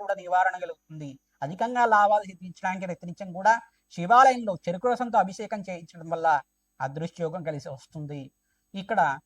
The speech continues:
జూన్ పద్నాలుగు తర్వాత బృహస్పతి యొక్క సంచారం అంతా కూడా ఉచ్చస్థానంలో సంచారం చేయడం, కర్కాటక రాశిలో ప్రవేశం చేయడం వల్ల వృశ్చిక రాశి జాతకులకంతా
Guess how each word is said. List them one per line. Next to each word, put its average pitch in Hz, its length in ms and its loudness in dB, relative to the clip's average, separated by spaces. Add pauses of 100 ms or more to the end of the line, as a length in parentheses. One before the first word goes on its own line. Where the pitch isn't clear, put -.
(280)
జూన్ 214 320 0
పద్నాలుగు 226 420 2
తర్వాత 202 240 2 (100)
బృహస్పతి 220 500 0
యొక్క 196 200 -6
సంచారం 190 380 0
అంతా 185 160 0 (160)
కూడా 202 160 2 (380)
ఉచ్చస్థానంలో 214 580 0 (100)
సంచారం 185 420 0
చేయడం, 175 200 -12 (100)
కర్కాటక 220 420 4
రాశిలో 202 300 0
ప్రవేశం 165 340 -6
చేయడం 165 280 -4
వల్ల 160 120 2 (460)
వృశ్చిక 233 340 -6
రాశి 240 240 2
జాతకులకంతా 190 580 0